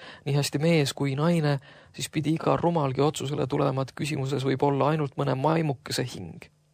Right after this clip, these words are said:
Aga nüüd korraga ema. Abielu vaatepunktilt mehe ema. Oleks ämbgi, isegi seda mitte.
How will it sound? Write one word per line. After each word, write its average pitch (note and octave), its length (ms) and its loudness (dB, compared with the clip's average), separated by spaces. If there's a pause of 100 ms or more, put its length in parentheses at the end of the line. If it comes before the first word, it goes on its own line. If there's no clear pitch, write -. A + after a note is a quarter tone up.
(340)
Aga B2 180 -2
nüüd E3 160 -2
korraga D3 320 0
ema. - 320 -4 (1000)
Abielu C3 480 2
vaatepunktilt - 960 -4 (280)
mehe C#3 380 4
ema. - 240 -8 (760)
Oleks D3+ 220 4
ämbgi, - 540 -2 (320)
isegi B2+ 240 0
seda - 240 -6
mitte. - 400 -12